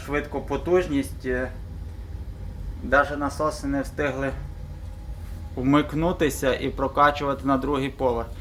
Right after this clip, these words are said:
Ну, звичайно, бу-, було двадцять п'ять градусів, поки нагріло в бочку, он в бочці вже зверху бачимо майже п'ятдесят градусів. Якщо дрова сухі,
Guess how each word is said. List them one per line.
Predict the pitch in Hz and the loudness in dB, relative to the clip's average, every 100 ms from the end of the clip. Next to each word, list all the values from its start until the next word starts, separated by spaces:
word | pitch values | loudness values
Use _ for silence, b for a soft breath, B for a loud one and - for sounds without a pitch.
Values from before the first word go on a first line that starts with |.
| B B - | B B -2
Ну, | 135 | 0
звичайно, | 143 170 165 147 127 | 6 8 8 6 0
бу-, | 143 139 | 0 2
було | 139 147 | 4 4
двадцять | 139 143 - | 4 2 2
п'ять | 143 | 2
градусів, | 131 165 151 - 131 | 4 4 4 0 -2
поки | 147 143 143 | -2 -2 2
нагріло | 139 131 151 143 | 2 2 2 0
в | 131 | 0
бочку, | 127 160 175 - 131 123 | 2 2 2 0 -4 -4
он | 135 | -4
в | 127 | -6
бочці | 123 156 156 - | -2 0 0 -2
вже | - 139 135 - | -2 -4 -4 -4
зверху | 135 143 156 - 135 | -2 2 2 2 0
бачимо | 135 143 139 139 131 B B B | 2 2 0 -2 -2 B B B
майже | 135 143 139 | 2 2 2
п'ятдесят | 139 135 131 - 139 139 - - - - 127 | -4 -4 -4 0 0 0 -2 -4 -6 -6 -4
градусів. | 135 143 135 123 117 - 117 - B B B B B - - - - - - - - - - - - - - | 2 4 6 2 -2 -4 -4 -6 B B B B B -10 -12 -12 -12 -12 -12 -10 -10 -10 -10 -12 -10 -8 2
Якщо | 143 143 160 | 2 6 4
дрова | 151 160 151 147 | 6 6 6 4
сухі, | - 143 - 160 | 2 -2 0 0